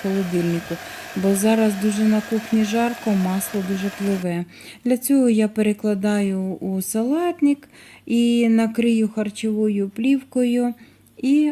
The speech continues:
в холодильник. Поки ми будемо готувати коржі, уже креми наші остигнуть. І ми скоро зберемо наш торт. Кладу в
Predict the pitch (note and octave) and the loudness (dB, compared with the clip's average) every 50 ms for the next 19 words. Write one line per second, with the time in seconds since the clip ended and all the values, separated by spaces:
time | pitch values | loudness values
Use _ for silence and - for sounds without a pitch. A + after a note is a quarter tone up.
0 | D4+ - - - - A#3 A3+ A3+ A3 G3 F3+ G3 G3 F#3+ F#3+ F#3+ F#3+ G3 - - | -2 -6 -12 -4 -2 0 2 2 2 0 0 0 0 2 0 0 -2 -2 -4 -6
1 | - C4+ C4+ - C4+ C4 C4 B3 A#3+ C4 A#3+ B3 B3 A#3+ A3+ A#3+ B3 A#3 B3+ A#3+ | -8 -4 0 2 4 4 4 4 2 0 2 4 4 4 4 4 2 0 -2 -2
2 | A3+ A#3+ B3 B3 B3 B3 B3 A#3 - B3+ B3 B3 B3+ B3 - - D4+ D#4 E4+ D#4+ | 0 0 -2 -2 -2 -4 -6 -4 -2 -2 0 0 -2 -4 -2 0 2 2 2 0
3 | - - - - - - - - _ - A3 A3 G#3+ B3 B3 A#3+ - C4+ C#4+ D4 | -4 -12 -20 -20 -20 -20 -20 -10 _ 0 2 2 4 2 2 2 2 4 6 6
4 | C#4 C4+ B3+ A3+ G#3+ G#3+ A3+ B3+ B3+ - - B3+ - - - C4 C#4+ C#4+ - - | 6 6 6 6 4 4 2 2 0 -2 -4 -6 -6 -4 -2 -2 -2 -2 -6 -8
5 | - G3+ G3 G3 F3+ F3 F#3 G#3 A3 B3+ C#4 C4+ - - _ _ _ _ _ _ | -6 -4 -4 -2 -2 -2 -2 0 2 2 2 0 -2 -12 _ _ _ _ _ _
6 | _ _ _ _ _ _ _ _ _ _ _ _ _ _ _ _ _ - - _ | _ _ _ _ _ _ _ _ _ _ _ _ _ _ _ _ _ -20 -20 _
7 | _ _ _ _ _ _ _ _ _ _ - C4 C#4+ D4+ C#4+ B3+ A#3 A#3+ A#3+ A3+ | _ _ _ _ _ _ _ _ _ _ 2 4 6 6 6 6 6 4 4 2
8 | - - - - - A#3 A#3+ C4 C#4 C#4 C4 B3 A3 G#3 A3 G#3+ G#3+ G3 G3 F#3+ | 0 -4 -8 -4 0 0 2 2 2 0 0 -2 -2 0 0 0 0 0 0 0
9 | G3 G#3+ B3 C4+ C4+ - - _ _ _ - F#3+ F#3 G3 A3 A3 A3+ - - - | 0 0 0 -2 -2 -6 -14 _ _ _ -6 -4 -2 -2 -4 -4 -6 -12 -8 -6
10 | F3+ F3 F3 F3+ F#3+ - - - _ _ _ - _ _ _ - - _ _ - | -4 -4 -4 -6 -10 -16 -20 -20 _ _ _ -20 _ _ _ -20 -20 _ _ -20
11 | - _ _ - - G3+ G3+ G3 F#3 G3 A#3+ C#4 D#4 D#4+ D#4 | -20 _ _ -10 -6 -4 -4 -4 -2 -2 0 0 0 0 -2